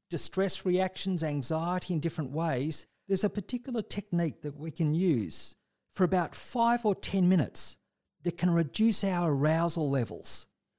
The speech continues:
without even having to put much active effort into it. So when people respond to this technique,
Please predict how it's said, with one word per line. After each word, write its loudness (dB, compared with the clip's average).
without 0
even 0
having 2
to 0
put -4
much -4
active -4
effort -2
into 0
it. -16
So 0
when 2
people -2
respond 0
to -4
this -2
technique, -6